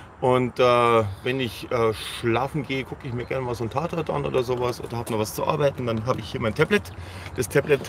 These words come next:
nehme ich zur Navigation auch her. Da ist zwar jetzt ein Navi drin, aber ich navigiere gern mit dem Google. Und dann klemme ich mir das vorne an die Scheibe,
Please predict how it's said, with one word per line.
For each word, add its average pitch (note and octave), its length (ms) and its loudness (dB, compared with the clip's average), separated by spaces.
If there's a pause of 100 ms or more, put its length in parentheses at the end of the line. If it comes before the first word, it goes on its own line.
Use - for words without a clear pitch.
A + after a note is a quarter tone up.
(140)
nehme D3 200 4
ich B2+ 100 -4
zur C#3 140 4
Navigation B2 680 4
auch D#3+ 220 2
her. D3+ 300 4 (180)
Da - 60 -10
ist - 180 -10
zwar F#2+ 120 -2
jetzt - 180 -6
ein G2 60 -2
Navi F#2+ 260 0
drin, B2 240 2
aber G2 260 0
ich - 180 -10
navigiere G#2 420 0
gern G2+ 160 0
mit F#2 160 -6
dem F#2 120 0
Google. C#3+ 260 4 (760)
Und A2 340 2
dann G#2+ 180 2
klemme A2+ 220 0
ich G#2 80 -6
mir G#2+ 100 0
das G2+ 160 -4
vorne A2+ 220 -2
an G#2 80 0
die G2 80 -2
Scheibe, A2+ 420 0